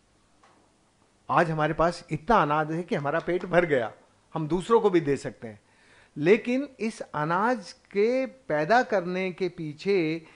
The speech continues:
जिस मिसमैनेजमेंट से हमने ये अनाज पैदा किया, उससे हमारा सेवेंटी टू परसेंट अंडरग्राउंड एक्वीफर ओवरड्राफ्ट हो गया। अनाज तो हमें मिल गया, वो जो पुराना फिक्स्ड डिपॉजिट था ना,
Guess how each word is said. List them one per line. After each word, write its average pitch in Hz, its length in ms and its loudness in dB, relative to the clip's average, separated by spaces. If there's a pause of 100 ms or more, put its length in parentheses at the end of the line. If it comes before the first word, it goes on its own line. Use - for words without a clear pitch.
(300)
जिस 156 320 -2 (400)
मिसमैनेजमेंट 170 1500 0
से 156 280 -2
हमने 139 300 -4
ये 143 140 0
अनाज 135 360 -2
पैदा 123 280 -6
किया, 143 360 -2 (500)
उससे 226 380 0
हमारा 143 440 0
सेवेंटी 151 640 -6
टू 160 240 -6
परसेंट 151 500 -8
अंडरग्राउंड 127 600 -4
एक्वीफर 123 440 -10
ओवरड्राफ्ट 123 600 -6
हो - 120 -12
गया। - 260 -12 (2500)
अनाज 123 380 -4
तो 180 80 -4
हमें 151 220 -4
मिल 143 200 -4
गया, 139 200 -2
वो 120 160 -4
जो 127 100 -4
पुराना 135 420 -2
फिक्स्ड 165 300 -10
डिपॉजिट 151 500 -4
था 147 100 0
ना, 214 340 0